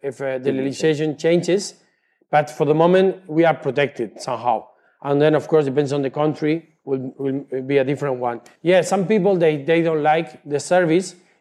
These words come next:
Speaker 1: but the, the other day was a very, a very popular entrepreneur, Mariano Martino,
Speaker 2: Yeah,
Speaker 1: in Twitter.
Speaker 2: on Twitter, yeah.
Speaker 1: Yeah, and then the Bonilista, I don't know if you follow it, David Bonilla,
Speaker 2: <laughs>
Speaker 1: that he talked about that, saying, "Is that fair or not?"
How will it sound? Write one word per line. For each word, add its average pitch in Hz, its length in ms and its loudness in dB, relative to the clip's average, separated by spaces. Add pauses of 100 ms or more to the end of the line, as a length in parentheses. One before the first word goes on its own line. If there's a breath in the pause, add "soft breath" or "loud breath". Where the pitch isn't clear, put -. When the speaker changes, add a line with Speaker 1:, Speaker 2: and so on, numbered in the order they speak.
(120)
Speaker 1:
but 151 180 2
the, 147 380 2
the 143 80 0
other 160 160 4
day 160 160 2
was 156 160 2
a 143 100 -2
very, 143 420 0 (500)
a 139 80 -12
very 160 200 2
popular 156 340 0
entrepreneur, 156 640 0
Mariano 151 420 -2
Martino, 156 540 -2
Speaker 2:
Yeah, 131 220 2
Speaker 1:
in 147 160 -6
Twitter. 165 380 2
Speaker 2:
on 131 60 -2
Twitter, 101 260 -4
yeah. 101 140 -12 (180)
Speaker 1:
Yeah, 160 220 2
and 156 100 2
then 156 140 4
the 156 60 2
Bonilista, 160 760 0
I 127 60 -12
don't 147 140 -4
know 143 100 -2
if 131 60 -4
you 139 80 -4
follow 143 300 -2
it, 143 200 -4 (140)
David 151 280 0
Bonilla, 160 640 2 (140)
Speaker 2:
<laughs> - 260 -16
Speaker 1:
that 147 480 0
he 143 140 -6
talked 151 260 0
about 143 240 2
that, 147 160 2
saying, 151 360 -2 (120)
"Is 160 140 2
that 147 240 0
fair 208 240 2
or 175 80 2
not?" 143 320 -2